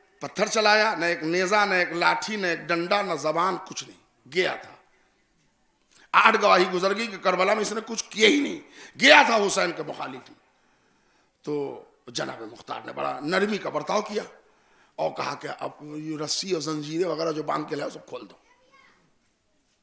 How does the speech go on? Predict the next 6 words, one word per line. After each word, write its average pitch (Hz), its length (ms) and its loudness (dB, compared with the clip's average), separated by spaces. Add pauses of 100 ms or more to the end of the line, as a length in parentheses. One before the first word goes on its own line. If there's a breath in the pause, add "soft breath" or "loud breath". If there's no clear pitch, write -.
(180)
खोल 208 140 0
दिया। 294 140 -2 (1400)
तो 185 60 2
अब 180 100 2
लोग 247 220 8
समझे 185 400 2